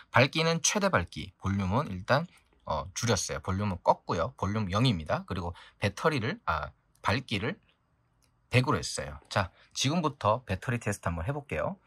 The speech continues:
자, 제가 유튜브 영상을 풀로 돌리면서 테스트 해보겠습니다. 자, 지금은 이십삼 년 구월 구 일 토요일입니다. 어, 열두 시 이십이 분이고요. 자정을 넘긴 시간이에요.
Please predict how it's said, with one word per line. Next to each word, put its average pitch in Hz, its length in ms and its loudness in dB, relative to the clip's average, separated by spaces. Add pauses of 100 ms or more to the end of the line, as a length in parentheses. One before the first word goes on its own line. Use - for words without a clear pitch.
(140)
자, 82 200 -4 (360)
제가 98 360 2 (180)
유튜브 151 600 -2
영상을 92 580 0 (220)
풀로 147 280 0
돌리면서 104 580 -2
테스트 - 320 -6
해보겠습니다. - 600 -8 (1000)
자, 110 440 -2
지금은 170 800 -4 (200)
이십삼 160 560 -4
년 139 280 0
구월 139 440 0
구 95 180 -6
일 92 160 -8 (140)
토요일입니다. 87 840 -2 (180)
어, 80 220 -8
열두 127 360 -6
시 - 180 -2
이십이 113 560 -4
분이고요. 110 720 -4
자정을 135 500 -2
넘긴 117 360 2
시간이에요. 78 600 -6